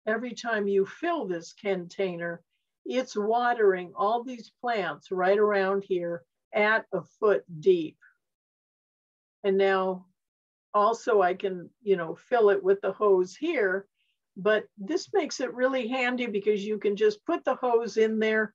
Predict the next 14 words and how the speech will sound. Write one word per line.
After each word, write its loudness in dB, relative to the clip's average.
and 2
go 6
off 4
and -2
do 6
something 0
else, -2
like -2
harvesting 4
or 0
weeding -2
or -2
anything 0
else. -2